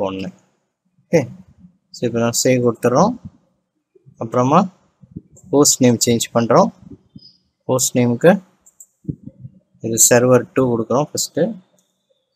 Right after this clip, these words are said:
Server two dot example dot com. சரிங்களா? Server two. நீங்க என்ன name வேணா கொடுக்கலாம். நான் வந்து மீனிங்ஃபுல்லா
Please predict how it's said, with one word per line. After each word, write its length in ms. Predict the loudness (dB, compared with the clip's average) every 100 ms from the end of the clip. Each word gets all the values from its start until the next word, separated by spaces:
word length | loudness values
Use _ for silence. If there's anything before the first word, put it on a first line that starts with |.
| 0
Server 340 | 2 4 2 2
two 80 | 0 4 4
dot 200 | 4 2 _ _ _ _ -4 0
example 420 | 4 6 6 4 2
dot 180 | 0 0
com. 200 | -2 -2 -4 -4
சரிங்களா? 360 | -4 -4 -2 -4 -6 -4 -2
Server 420 | 0 0 0 0 -4 -16 -20 -20 _ _ _ _ _ -20 -20 _ _ _ _ _ _ _ _ -8 -4
two. 80 | -4 -4 -10 -6
நீங்க 140 | -2 0
என்ன 120 | 2 4
name 180 | 4 6
வேணா 140 | 4 2
கொடுக்கலாம். 380 | 0 0 0 -2 -2
நான் 160 | 0 0
வந்து 160 | -4 -8 _ _ -10 -4
மீனிங்ஃபுல்லா 480 | -2 -2 -2 -2 -2